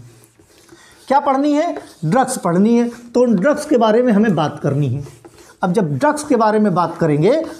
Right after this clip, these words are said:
तो हमें कुछ चीज़ें, जैसे classes के बारे में, अब जैसे anesthetic, general anesthetic की बात करें तो इसमें दो part में, एक gaseous part में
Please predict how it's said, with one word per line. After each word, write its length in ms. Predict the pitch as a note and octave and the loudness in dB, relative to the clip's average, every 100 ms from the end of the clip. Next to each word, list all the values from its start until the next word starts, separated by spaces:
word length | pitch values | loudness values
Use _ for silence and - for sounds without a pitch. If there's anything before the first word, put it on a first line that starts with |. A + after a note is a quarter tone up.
| - | -8
तो 60 | G3 | 0
हमें 260 | F#3+ B3 | 2 2
कुछ 240 | B3 A#3 - | 0 -2 0
चीज़ें, 300 | G#3 G3+ C4+ | 2 2 2
जैसे 260 | G#3+ - | 0 0
classes 420 | A#3 F#3+ E3 A3 - | 0 0 0 -2 0
के 120 | A3+ | 0
बारे 200 | G#3 G3+ | 2 0
में, 120 | G#3 - - - - | -2 -10 -20 -20 -6
अब 140 | B3 A#3 | -2 0
जैसे 200 | A#3 B3+ | 0 0
anesthetic, 520 | B3 - G3+ G3+ F#3 | -2 -2 -2 0 0
general 300 | G3+ A#3+ C4+ | 2 2 2
anesthetic 520 | C4 B3 G#3+ A#3 A3+ | 0 0 0 -2 0
की 60 | G#3+ | 0
बात 260 | F3 D#3+ | 0 -2
करें 280 | - D3 A3 - - _ - | -4 -4 -6 -16 -20 _ 0
तो 100 | C#4+ | 0
इसमें 560 | - B3 D4+ D#4 - - _ _ _ _ _ _ _ _ _ _ _ _ - | 2 2 2 0 -8 -18 _ _ _ _ _ _ _ _ _ _ _ _ -8
दो 280 | D3 F3+ C#4+ | -2 0 0
part 360 | A#3+ F#3+ E3+ | 0 -2 -2
में, 300 | D3+ C3 A2 - | -2 -2 -2 -2
एक 220 | B3 F3 | 0 0
gaseous 480 | E3+ F3+ G#3+ C4+ C4+ | 0 0 2 0 0
part 300 | C4+ C4+ C4+ | 0 0 0
में 140 | D4+ | -2